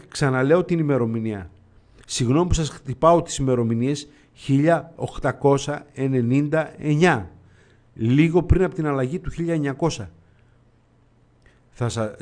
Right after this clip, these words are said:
τις, τονίζω αυτές τις ημερομηνίες, γιατί όταν θα καταλήξουμε σε μια περίφημη εγκύκλιο του Πατριαρχείου του χίλια εννιακόσια είκοσι, εδώ, το,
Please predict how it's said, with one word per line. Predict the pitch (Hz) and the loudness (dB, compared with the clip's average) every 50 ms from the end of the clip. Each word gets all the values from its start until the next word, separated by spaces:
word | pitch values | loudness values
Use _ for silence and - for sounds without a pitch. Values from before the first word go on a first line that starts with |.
| - - - - - 107 | -18 -16 -14 -12 -12 -12
τις, | - - - 127 120 - - | -12 -8 -6 -6 -6 -6 -4
τονίζω | - 120 117 135 151 185 196 | -2 0 0 2 2 2 2
αυτές | 175 - 180 165 | 0 0 -2 -4
τις | 165 - | -4 -4
ημερομηνίες, | 156 147 147 139 135 131 131 135 151 147 120 110 110 - - - - _ _ _ _ _ _ _ _ _ _ _ _ _ _ _ _ - - _ _ _ _ | -2 0 2 2 2 0 0 0 0 0 0 -2 -4 -8 -12 -20 -20 _ _ _ _ _ _ _ _ _ _ _ _ _ _ _ _ -20 -20 _ _ _ _
γιατί | _ 98 95 120 117 - 156 | _ -4 -4 -4 0 2 2
όταν | 165 175 170 190 165 | 2 2 2 0 -2
θα | 175 175 160 | -2 -4 -4
καταλήξουμε | 147 131 117 127 127 139 165 156 - - 156 151 151 143 120 - - - - _ _ _ _ _ | -4 -4 -2 -2 -2 -2 -2 -4 -4 -6 -4 -2 -2 -2 -2 -4 -10 -18 -20 _ _ _ _ _
σε | _ - - 123 110 | _ -10 -6 -4 -4
μια | 110 139 165 160 165 | -2 0 0 0 2
περίφημη | - 131 143 156 - 135 131 123 | 2 0 0 0 -4 -4 -2 -2
εγκύκλιο | 113 104 101 147 143 147 143 127 | -2 -4 -6 -8 -6 -4 -6 -4
του | 127 - | -4 -6
Πατριαρχείου | 113 104 87 110 107 107 98 - - 156 151 | -8 -8 -8 -8 -8 -8 -8 -6 -6 -6 -6
του | - 117 | -6 -8
χίλια | - - 151 160 170 | -6 -4 -2 0 0
εννιακόσια | 160 151 143 139 120 - 160 156 143 - 139 117 | 0 0 -2 -4 -2 0 0 0 0 0 -2 -2
είκοσι, | 123 131 127 127 - 131 123 - - 160 175 175 - - - _ _ _ _ _ _ _ _ _ _ _ _ _ _ _ _ _ _ _ _ _ _ _ _ _ | -2 -2 -2 0 -2 -2 -2 0 -4 -6 -6 -6 -10 -16 -20 _ _ _ _ _ _ _ _ _ _ _ _ _ _ _ _ _ _ _ _ _ _ _ _ _
εδώ, | - 113 107 98 135 139 143 156 147 143 - - - _ _ _ _ _ _ _ | 0 0 2 6 6 6 6 6 2 -4 -12 -20 -20 _ _ _ _ _ _ _
το, | - 151 143 | -2 -2 -2